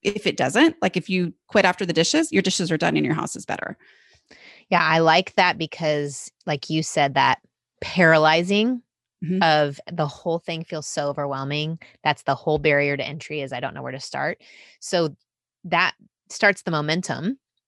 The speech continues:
Speaker 2: And then if they wanna sweep the kitchen,
Speaker 1: Yeah.
Speaker 2: there's, like, more momentum. And then they could do the five-minute pickup, and then there's a little momentum. Like, those three things could be good momentum. How have you involved your kids in the process? Like,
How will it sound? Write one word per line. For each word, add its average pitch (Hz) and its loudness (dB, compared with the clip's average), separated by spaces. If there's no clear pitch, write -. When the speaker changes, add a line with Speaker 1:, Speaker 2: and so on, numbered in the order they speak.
Speaker 2:
And 190 4
then 190 4
if 196 0
they 175 4
wanna 170 0
sweep 156 -6
the 156 -6
kitchen, 165 -10
Speaker 1:
Yeah. 370 -4
Speaker 2:
there's, 165 -2
like, 160 -2
more 156 -4
momentum. 156 -2
And 175 2
then 180 4
they 180 4
could 185 0
do 170 0
the 165 0
five-minute 160 0
pickup, 185 -2
and 165 -2
then 156 -2
there's 156 -2
a 160 -4
little 160 0
momentum. 151 -4
Like, 175 2
those 208 6
three 226 0
things 190 0
could 180 2
be 147 2
good 165 4
momentum. 135 0
How 220 4
have 277 6
you 226 8
involved 180 6
your 151 2
kids 160 2
in 147 -2
the 131 0
process? - -4
Like, - -2